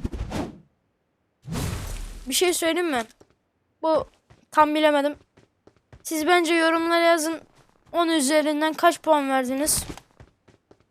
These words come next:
Benimki ve yedi. Yani yedi. Yani şeymiş ya bu. Zıpkın.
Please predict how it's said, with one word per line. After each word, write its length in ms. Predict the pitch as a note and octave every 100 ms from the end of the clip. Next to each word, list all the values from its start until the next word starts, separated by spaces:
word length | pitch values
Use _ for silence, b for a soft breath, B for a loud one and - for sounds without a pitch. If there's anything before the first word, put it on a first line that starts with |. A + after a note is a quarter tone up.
| _ -
Benimki 500 | F4+ E4+ - F4 - _ _ _ _ _ _ _ _ _ _ _ - _
ve 100 | C4
yedi. 460 | D4+ C#4+ E4+ D4+ C4 - _ _ _ _ _ -
Yani 320 | C4 C4 C#4+
yedi. 280 | D4+ B3 A3+ _ _ _ _ _ _ _ _ _ _ _ _ _ _ _ _ _ _ _ _ -
Yani 380 | B3+ C4+ C4+ - _ - - _
şeymiş 520 | - D#4 F4+ E4+ -
ya 220 | C4 C#4
bu. 200 | B3+ C#4+ - _ _ - _ _ _ _ _
Zıpkın. 540 | A3+ A#3 C4 - E4